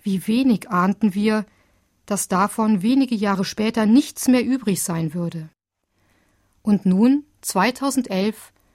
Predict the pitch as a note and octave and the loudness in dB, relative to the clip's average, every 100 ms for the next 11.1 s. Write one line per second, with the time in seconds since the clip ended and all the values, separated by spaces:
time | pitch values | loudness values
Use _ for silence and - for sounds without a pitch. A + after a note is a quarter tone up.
0 | _ _ F#3 F3+ F3 - A3+ A#3 G3 F#3+ | _ _ -4 -4 -4 -2 -2 -2 0 0
1 | B3 - - F3 F3+ G3 B3+ A#3 C4 B3 | 0 -2 -4 -2 2 2 2 2 0 0
2 | G#3 G#3 - G3+ G3+ F3 F#3+ A#3 A#3 A#3 | -2 -2 -2 -2 0 2 2 2 2 0
3 | A#3+ - F#3+ G#3+ A3+ A#3 A#3+ G#3 - F#3 | -2 -2 0 2 0 4 4 4 0 -6
4 | - D#3 E3+ E3 E3 D#3+ - _ _ _ | -6 -6 -4 -4 -4 -6 -12 _ _ _
5 | _ _ - G#3+ - C4 - F#3+ F3 G#3 | _ _ -6 -4 -4 -4 -2 0 0 0
6 | G3+ A#3 B3+ - F3+ - - G3 A3 B3+ | -2 -4 -6 -10 -12 -10 -2 0 2 2
7 | B3+ - _ _ _ _ B3 - A#3+ B3 | 0 -6 _ _ _ _ -2 0 0 0
8 | A3 G#3+ G#3 A#3+ C4 A#3+ A#3 B3+ G#3 E3 | -2 0 0 0 -2 -2 2 4 4 0
9 | D#3 E3 G#3 G3 - F3+ F3+ E3+ - B3 | -2 -2 -2 -2 -2 0 0 -2 -4 -2
10 | C#4 G#3+ F#3 F#3+ F#3+ - F#3 E3 F#3+ B3 | 0 0 0 -2 -2 0 0 0 0 0